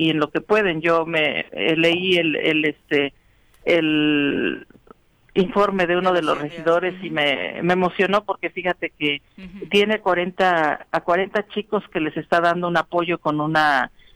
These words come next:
Speaker 1: con parte de una beca
Speaker 2: Ujú.
Speaker 1: para que sigan estudiando, este, desde la preparatoria, eh,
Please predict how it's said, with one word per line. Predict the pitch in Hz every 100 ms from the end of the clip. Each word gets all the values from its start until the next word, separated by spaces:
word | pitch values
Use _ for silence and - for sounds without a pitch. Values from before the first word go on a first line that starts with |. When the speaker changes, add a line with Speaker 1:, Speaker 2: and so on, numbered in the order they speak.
| -
Speaker 1:
con | - 170 165 160 156 147
parte | - 247 240 202
de | 190
una | 190 180
beca | 196 190 165 156 _ -
Speaker 2:
Ujú. | 156
Speaker 1:
para | 160 160 170
que | 165
sigan | 180 170 165
estudiando, | 156 - 165 165 156 147 _ - _ _ -
este, | 170 160 - 156
desde | 147 143 156
la | 143 143
preparatoria, | 151 - 143 143 160 165 170 160 147 143 -
eh, | 151 - -